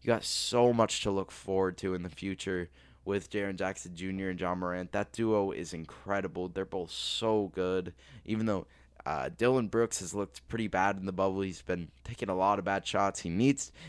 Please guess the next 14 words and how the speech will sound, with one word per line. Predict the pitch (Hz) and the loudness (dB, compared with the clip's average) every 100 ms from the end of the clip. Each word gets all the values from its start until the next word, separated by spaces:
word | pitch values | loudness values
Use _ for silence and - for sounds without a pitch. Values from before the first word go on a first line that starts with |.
| - | 2
he | 151 | 6
needs | 240 151 | 6 6
to | |
figure | 123 139 117 | 4 6 8
out | 104 90 | 8 6
his | - | 4
shot | 107 85 | 4 4
selection | - 95 90 - 92 | 0 0 0 -2 -6
'cause | - 98 | -4 4
that's | 143 139 104 - | 6 6 2 -2
been | 110 101 | 2 2
an | 92 | 0
issue | 85 98 - 95 85 | -2 -2 -2 -2 -4
f-, | - | -10